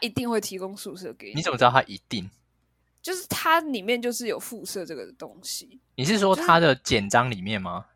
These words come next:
Speaker 1: 就是
Speaker 2: 就是，那，那叫简章吗？好像不是。
Speaker 1: 对，它，它就是那个，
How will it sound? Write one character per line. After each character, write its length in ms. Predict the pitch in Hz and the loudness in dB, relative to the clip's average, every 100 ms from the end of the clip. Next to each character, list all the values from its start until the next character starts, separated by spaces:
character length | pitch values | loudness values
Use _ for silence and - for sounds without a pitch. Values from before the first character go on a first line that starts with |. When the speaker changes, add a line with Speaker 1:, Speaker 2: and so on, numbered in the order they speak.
| _ | _
Speaker 1:
就 100 | 131 | -8
是 140 | 143 127 | -6 -10
Speaker 2:
就 40 | |
是， 60 | - | -10
那， 120 | 156 165 | -10 -4
那 80 | 170 | 4
叫 160 | 175 | 4
简 180 | 160 92 | 4 0
章 160 | 95 95 | -2 -2
吗？ 180 | 95 90 | -2 -6
好 100 | 110 | -4
像 120 | 123 | -4
不 80 | 98 | -6
是。 240 | - 90 - _ _ _ _ _ _ _ _ | -10 -12 -14 _ _ _ _ _ _ _ _
Speaker 1:
对， 200 | 320 208 | 6 6
它， 280 | 185 330 320 | 8 6 6
它 240 | 277 - 359 | 4 2 2
就 140 | 392 | 2
是 220 | 370 359 | -2 -2
那 180 | 269 330 | -2 0
个， 320 | 262 226 202 | 2 2 -2